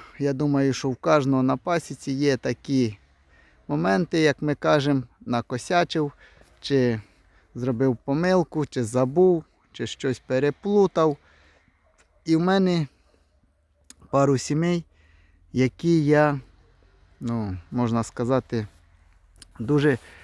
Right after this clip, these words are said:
одну то сто відсотків я забув за нею, в неї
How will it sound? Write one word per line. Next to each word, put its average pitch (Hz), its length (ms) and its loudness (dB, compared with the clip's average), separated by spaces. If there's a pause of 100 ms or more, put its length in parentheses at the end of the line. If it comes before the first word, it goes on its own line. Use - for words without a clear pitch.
(400)
одну 156 400 4
то 170 160 -2
сто 175 240 0
відсотків 156 640 0
я 135 320 4
забув 127 800 2
за 175 180 0
нею, 170 380 0
в 156 40 0
неї 156 260 2